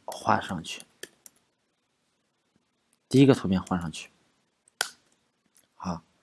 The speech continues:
那我把第二个图片是不是也要画上去？ <clears throat> 第二个图片，大家看一下这个图片的位置，它是在哪呢？是从这开始，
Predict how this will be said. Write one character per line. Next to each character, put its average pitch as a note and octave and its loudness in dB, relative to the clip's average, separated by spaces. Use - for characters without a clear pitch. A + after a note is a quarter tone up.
那 A2+ -2
我 G2+ 2
把 G#2+ 0
第 D3 0
二 E3 6
个 - -8
图 - -8
片 - -2
是 - -10
不 G#2 -2
是 F2+ 0
也 E2 -2
要 G#2 2
画 F2+ -2
上 E2 -6
去？ - -4
<clears throat> - 4
第 - 2
二 B3+ 8
个 G#3+ 4
图 - -2
片， G2 0
大 A2 2
家 F#2+ 2
看 G2+ -4
一 F#2+ -8
下 G2 -8
这 F#2+ -4
个 E2+ 0
图 - -12
片 - -2
的 E2 2
位 A#2 8
置， - -4
它 - -10
是 G2 0
在 B2+ 2
哪 F2+ 2
呢？ E2 -2
是 - -4
从 - -4
这 C3 8
开 - -2
始， - -8